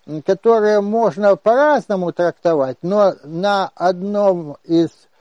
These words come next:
э, на одной из линий хорошо изображено ромбическое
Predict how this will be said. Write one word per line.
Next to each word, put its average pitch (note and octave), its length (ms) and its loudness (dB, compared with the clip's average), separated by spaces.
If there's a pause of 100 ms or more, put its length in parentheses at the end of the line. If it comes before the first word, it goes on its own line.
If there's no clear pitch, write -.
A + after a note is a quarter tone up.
(220)
э, D#3 360 0
на F#3 200 2
одной F3 340 0
из D#3+ 280 -4
линий B3+ 500 -2 (120)
хорошо F#3+ 540 -2
изображено F3+ 760 -4 (200)
ромбическое F3 1000 -2